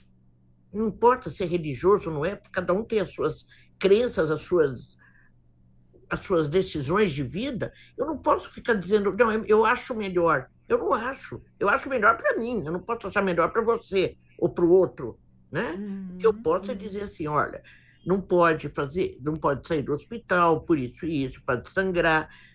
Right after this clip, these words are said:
Speaker 1: Mas o senhor quer ir pra outro lugar? O senhor quer ir pra uma outra coisa? Quer ouvir outra opinião? Tudo bem." Ponto. Cê, eu digo que ele também não chega assim, "Olha, se não fizer, vai morrer em um mês", né?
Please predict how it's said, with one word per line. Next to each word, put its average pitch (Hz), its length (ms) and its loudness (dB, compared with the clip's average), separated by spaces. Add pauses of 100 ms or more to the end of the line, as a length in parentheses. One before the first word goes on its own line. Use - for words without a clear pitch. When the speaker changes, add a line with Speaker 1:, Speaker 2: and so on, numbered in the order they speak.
Speaker 1:
Mas 180 140 0
o - 20 -10
senhor 226 160 4
quer 214 160 0
ir 170 60 4
pra 165 140 -4
outro 143 160 -8
lugar? 151 400 0
O - 80 -10
senhor 175 140 -4
quer 196 140 -6
ir 185 40 2
pra 175 160 -6 (180)
uma 156 240 -2
outra 156 360 0
coisa? 156 380 0
Quer 175 160 -2
ouvir 170 280 -2
outra 185 340 0
opinião? 147 640 -4 (240)
Tudo 285 220 -6
bem." 202 520 0 (920)
Ponto. 247 600 0 (240)
Cê, - 180 -2
eu 185 140 6
digo 202 380 -8
que - 120 -6
ele 147 260 -8 (760)
também 180 260 2
não 254 120 -2
chega 196 320 -4
assim, 180 220 -6
"Olha, 160 260 2
se 185 80 -2
não 185 120 -2
fizer, 180 280 -4
vai 254 100 0
morrer 220 360 2
em 233 60 0
um 240 100 0
mês", 156 380 -4
né? 160 200 -8